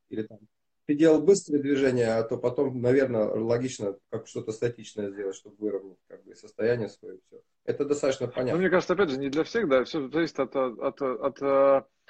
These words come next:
Speaker 2: знакомства человека со своим телом, да, как принятие своего тела, да, и прислушивания к нему. Просто одно дело, когда ты, опять же, ну, возвращаясь к головастику, когда ты можешь там вообще не забывать про своё тело иногда и не чувствовать, да,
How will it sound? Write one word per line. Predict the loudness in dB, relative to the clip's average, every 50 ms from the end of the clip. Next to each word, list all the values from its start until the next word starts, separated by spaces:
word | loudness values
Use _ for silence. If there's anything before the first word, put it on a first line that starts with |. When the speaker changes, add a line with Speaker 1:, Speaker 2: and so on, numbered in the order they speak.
| _ _ _
Speaker 2:
знакомства | -10 -6 -6 -4 -2 -2 -2 -2 -2 -6 -10 -6
человека | -2 -2 -2 -2 -2 -6
со | -10 -10 -6
своим | -4 -4 -4 -4 -4
телом, | -2 -2 -2 -2 -4 -6
да, | -4 -2 -2 -2
как | -4 -8 -12 -14 -12
принятие | _ -4 -4 -2 0 -2 -2 -2 -2 -4 -4
своего | -4 -6 -6 -6 -6 -6
тела, | -6 -6 -6 -6 -6
да, | -6 -4 -4 -2 -4
и | -4 -4 -6 -8 -8 -10 _
прислушивания | -10 -10 -10 -6 -4 -4 -4 -2 -4 -6 -8 -10 -14
к | -20
нему. | _ -20 _ -20 -20 -20 _ _ _ -20 -20 -20 -20 _ _
Просто | -18 -12 -8 -8
одно | -6 -4 -2
дело, | 0 2 2 2 0
когда | -2 -2 -2 -4
ты, | -2 -2 -2 -2
опять | -2 -2 -4 -6 -2 -2 -4 -2
же, | -4 -8
ну, | -10 -10 -10 -10
возвращаясь | -10 -8 -8 -8 -8 -6 -6 -6 -6
к | -6
головастику, | -4 -4 -2 -2 -4 -4 -8 _ -10 -8
когда | -8 -8
ты | -8 -10
можешь | -12 -10 -10 -12 -10
там | _ -12 -10
вообще | -10 -12 -10 -10 -10
не | -10 -10 -12
забывать | -16 -14 -10 -6 -6 -6 -6 -8
про | -14 _
своё | _ -14 -14 -12
тело | -10 -8 -8 -8
иногда | -10 -12 -14 -14 -14 -14
и | -14
не | -16 _
чувствовать, | -14 -14 -12 -8 -10 -8 -8
да, | -8 -10